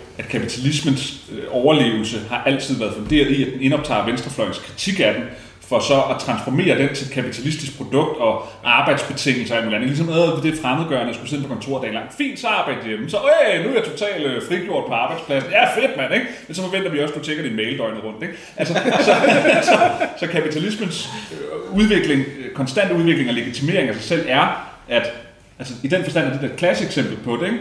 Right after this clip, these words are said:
Man bliver kritiseret for noget godt, så tager man bare et budskab, der er radikalt modsat det, man hidtil har været, og så siger folk, "Okay, nu er Barbie bare mega fedt." Ikke? Og det er fordi folk er, øh, idioter, de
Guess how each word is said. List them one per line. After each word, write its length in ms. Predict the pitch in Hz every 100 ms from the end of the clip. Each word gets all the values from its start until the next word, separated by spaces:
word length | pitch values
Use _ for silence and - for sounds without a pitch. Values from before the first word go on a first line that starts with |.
| -
Man 100 | 139
bliver 160 | 143 143
kritiseret 440 | 151 139 247 220
for 80 | 170
noget 180 | 147 -
godt, 180 | 208 220 - - -
så 60 | 180
tager 160 | 190
man 100 | 156
bare 120 | 147
et 60 | 147 175
budskab, 320 | 185 - 135
der 60 | 131
er 40 |
radikalt 460 | 117 262 - 202 135
modsat 320 | 147 170 156 -
det, 100 | 160
man 100 | 135
hidtil 340 | 262 - 156
har 100 | 113
været, 260 | 127 175 - - - -
og 60 |
så 100 | 214
siger 180 | 208 156
folk, 180 | 151 151
"Okay, 180 | - 175
nu 60 | 208
er 40 |
Barbie 300 | 135 127 147
bare 200 | 113 107
mega 120 | 139 -
fedt." 240 | 113 113 - - - - - _ 147
Ikke? 120 | 185 - -
Og 120 | -
det 60 |
er 40 | 143
fordi 160 | 160 147
folk 240 | 185 -
er, 280 | 123 107 95
øh, 840 | - - 76 - - - 101 - -
idioter, 420 | 101 117 120
de 100 | 131